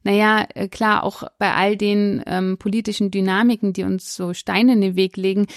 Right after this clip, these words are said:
kann man, es gibt doch ein paar Stellschrauben. Und dann haben wir gedacht, ja, eigentlich, es muss ein Mix sein, ähm, und, und an, an verschiedene Leute gerichtet sein. Also, na klar, die, ähm, eine Zielgruppe sind Alleinerziehende.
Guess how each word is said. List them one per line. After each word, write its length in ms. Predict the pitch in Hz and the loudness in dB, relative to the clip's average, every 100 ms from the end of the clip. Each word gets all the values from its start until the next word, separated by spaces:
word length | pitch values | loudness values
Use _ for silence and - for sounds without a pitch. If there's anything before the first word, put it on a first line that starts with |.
| - - | -16 -12
kann 160 | - 214 | 0 4
man, 260 | 220 220 - | 4 4 0
es 200 | - - | -4 -4
gibt 220 | 208 - | -2 0
doch 160 | 214 226 | 0 0
ein 100 | 208 | -2
paar 180 | 208 | -2
Stellschrauben. 680 | - 208 202 208 - 180 185 | -2 0 0 0 -2 0 0
Und 180 | 185 185 | 0 0
dann 160 | 190 190 | 0 2
haben 200 | 196 196 | 0 0
wir 300 | 190 190 190 | 0 0 0
gedacht, 360 | 196 190 - | -4 -6 -4
ja, 160 | 196 175 | -2 0
eigentlich, 360 | 190 180 196 | -2 -4 -4
es 120 | 202 196 | -2 2
muss 240 | 214 214 | 4 4
ein 120 | 202 | 2
Mix 260 | 202 - - | 2 0 -4
sein, 300 | 175 180 180 - - - | -2 0 -2 -6 -20 -14
ähm, 460 | - 190 190 190 185 - | -2 0 2 2 0 -2
und, 240 | 190 180 | -2 -2
und 360 | 190 185 - - | -2 -4 -8 -14
an, 380 | - - 110 - - | -14 -10 -8 -8 -4
an 160 | 190 185 | -2 -2
verschiedene 500 | 202 - 240 226 196 | -4 0 4 4 4
Leute 320 | 190 190 185 | 4 2 -2
gerichtet 480 | 190 180 - 185 - | -4 -4 -6 -8 -4
sein. 260 | 180 175 | -4 -2
Also, 220 | 190 190 185 - - | -2 -4 -6 -10 -6
na 120 | 220 196 | -4 -4
klar, 320 | - 214 214 | 0 2 2
die, 280 | 202 190 196 | 0 0 0
ähm, 460 | - - 196 190 | -2 -2 -2 -2
eine 300 | - 196 202 | 2 2 2
Zielgruppe 840 | - 226 214 214 202 202 196 196 - | 0 0 0 0 -2 0 0 0 -2
sind 220 | 202 202 | -2 -2
Alleinerziehende. 920 | - 180 190 220 - - 226 226 226 | -2 0 2 0 -2 0 2 2 0